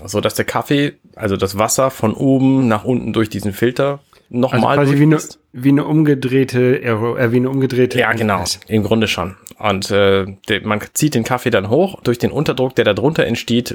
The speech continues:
Speaker 1: wird der Kaffee, wird das Wasser eben durch den Kaffee gezogen. Und dann hat man am Schluss den Kaffee unten und die, also, also die,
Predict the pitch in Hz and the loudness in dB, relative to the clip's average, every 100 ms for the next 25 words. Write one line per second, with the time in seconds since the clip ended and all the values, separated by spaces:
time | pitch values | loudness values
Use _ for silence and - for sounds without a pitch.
0 | 113 113 104 - 110 - 107 - 101 107 | -6 -4 -2 -2 -6 -6 -6 -2 0 0
1 | - - 107 101 - 98 131 147 135 - | 0 -2 0 -2 -4 -4 -4 -4 -6 -2
2 | 120 120 - - - - - - - 110 | 0 0 -6 -18 -18 -20 -20 -10 -2 0
3 | 113 110 120 113 104 104 - 147 - 104 | 0 0 -2 0 0 -2 0 0 0 -4
4 | - 110 78 123 170 156 - 107 98 - | -2 -2 0 0 0 -2 0 -2 -2 -10
5 | - - - 104 104 101 113 101 98 104 | -10 -8 -8 -8 -8 -10 -4 -4 -4 -8